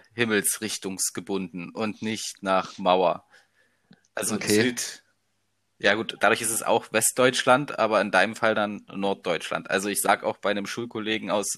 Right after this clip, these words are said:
Speaker 1: äh, also Unikollegen aus Hamburg Norddeutschland und nicht Westdeutschland.
Speaker 2: Sprecht ihr in eurem Alter überhaupt noch von Wessi und Ossi oder auch nicht mehr?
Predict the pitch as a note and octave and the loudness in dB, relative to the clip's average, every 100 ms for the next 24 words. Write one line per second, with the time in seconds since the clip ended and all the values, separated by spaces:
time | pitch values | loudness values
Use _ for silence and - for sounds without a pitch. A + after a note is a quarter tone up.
0 | - G2+ F#2+ F#2+ - - - - A#2+ G#2+ | -4 -4 -4 -6 -10 -10 -14 -10 -8 -4
1 | G#2+ G2+ G2 F2 F#2 - - - - _ | -2 -2 -2 -6 -6 -10 -20 -20 -20 _
2 | G#2+ A2 G#2+ - - - A2 B2 B2 - | 0 4 0 0 -10 -16 -2 -2 -2 -8
3 | - F2+ E2 - F2+ E2+ - F#2+ G2+ F#2+ | -4 -4 -4 -4 -6 -6 -10 -8 -6 -6
4 | - - _ _ _ _ _ _ - A2+ | -8 -16 _ _ _ _ _ _ 0 0
5 | - E2+ - - _ _ _ _ - - | 2 -4 -4 -10 _ _ _ _ -16 -14
6 | - - - - A#2+ C3 - - C#3 E3 | -16 -18 -16 -6 -2 0 2 4 4 4
7 | D3+ D3 C#3+ D3 F3 D3+ C#3+ D3 C3 C3 | 6 6 6 4 4 2 2 -2 -8 -4
8 | C3+ - C#3+ A2+ A2+ - F#3 C#3 C3+ C3+ | -4 -4 -8 -6 -6 -6 -6 -2 2 2
9 | - _ _ _ A2 A#2 G#2+ G#2+ G#2 | 0 _ _ _ -4 -2 -6 -10 -10